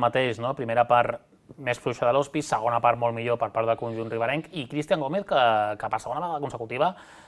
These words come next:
mm, exigeix una mica més als seus jugadors, eh? És a dir,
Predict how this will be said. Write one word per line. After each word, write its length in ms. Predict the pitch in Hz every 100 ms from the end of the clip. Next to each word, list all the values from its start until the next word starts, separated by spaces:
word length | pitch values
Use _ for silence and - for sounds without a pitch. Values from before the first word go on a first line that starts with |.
| _ _ _ _
mm, 500 | 127 117 110 107 107 143
exigeix 320 | - 151 131
una 140 | 151 160
mica 100 | 156
més 160 | 156
als 160 | 175 156
seus 160 | 151
jugadors, 400 | 147 120 143 113
eh? 140 | 117 185 143
És 80 | 113
a 60 |
dir, 80 | 113